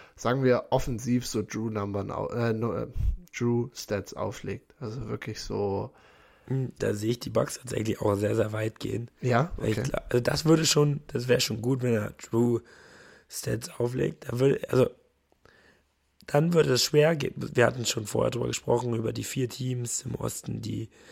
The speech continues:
Speaker 2: momentan den Homecourt ausmachen, also die Nets, die, ähm, Celtics, die Bucks und Philly.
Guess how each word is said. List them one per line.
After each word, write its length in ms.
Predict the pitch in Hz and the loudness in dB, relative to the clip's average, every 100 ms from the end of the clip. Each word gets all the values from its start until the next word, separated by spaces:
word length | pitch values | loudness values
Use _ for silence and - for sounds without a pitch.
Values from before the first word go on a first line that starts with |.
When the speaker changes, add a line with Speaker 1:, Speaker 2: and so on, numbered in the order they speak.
| - - - - - | -20 -20 -20 -14 -2
Speaker 2:
momentan 520 | 151 131 120 120 120 | 0 2 -2 -2 -2
den 260 | 117 117 - | -2 -4 0
Homecourt 420 | 131 151 - - | 2 4 2 0
ausmachen, 520 | - 120 117 120 113 - | 2 0 0 -6 -6 -6
also 180 | 117 113 | -6 -6
die 120 | 120 | -2
Nets, 400 | 117 120 - - _ _ _ _ _ _ _ _ - - | 0 0 -4 -20 _ _ _ _ _ _ _ _ -10 -4
die, 280 | 107 101 - | -2 -4 -4
ähm, 400 | 110 110 110 - _ _ | -4 -4 -6 -14 _ _
Celtics, 640 | - 110 110 117 113 - - _ - - - - - _ _ - | -4 -2 0 -2 -4 -6 -20 _ -20 -20 -20 -20 -20 _ _ -14
die 80 | 127 | -8
Bucks 500 | 120 120 - - - _ _ _ | 0 0 0 -8 -14 _ _ _
und 300 | - 123 113 | -6 -4 -4
Philly. 360 | - 165 180 | -4 0 0